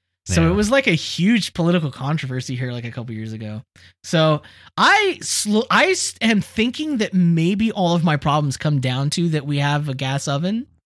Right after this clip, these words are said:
Speaker 2: That could be,
Speaker 1: and
Speaker 2: yeah.
Speaker 1: stove. I think it's slowly poisoning me.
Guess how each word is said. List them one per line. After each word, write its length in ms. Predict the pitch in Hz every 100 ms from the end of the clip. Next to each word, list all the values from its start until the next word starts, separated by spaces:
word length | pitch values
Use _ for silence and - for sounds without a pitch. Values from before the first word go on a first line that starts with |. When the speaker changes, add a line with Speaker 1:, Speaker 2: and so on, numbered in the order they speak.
| _ _ _ _
Speaker 2:
That 120 | 156 147
could 200 | 196 190
be, 180 | 208 143
Speaker 1:
and 80 | 156
Speaker 2:
yeah. 80 |
Speaker 1:
stove. 400 | 107 156 175 208 - - -
I 120 | 165
think 280 | 180 247 320
it's 160 | 320 -
slowly 600 | - 185 185 196 214 202
poisoning 600 | - 165 165 143 113 98
me. 260 | 90 90